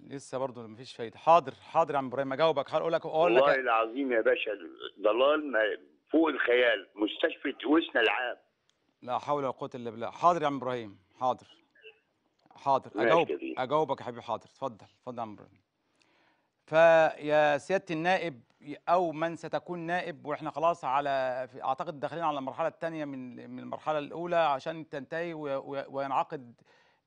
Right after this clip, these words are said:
Speaker 1: آه، مجلس الشعب كما انعقد مجلس الشيوخ أول جلساته النهاردة، وبدأنا خلاص نبدأ حياة قانونية صحيحة،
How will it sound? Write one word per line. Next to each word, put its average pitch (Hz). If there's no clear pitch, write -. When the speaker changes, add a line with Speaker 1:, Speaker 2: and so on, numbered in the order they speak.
Speaker 1:
آه، 139
مجلس 151
الشعب 170
كما 156
انعقد 156
مجلس 151
الشيوخ 156
أول 156
جلساته 143
النهاردة، 170
وبدأنا 175
خلاص 156
نبدأ 156
حياة 147
قانونية 156
صحيحة، 151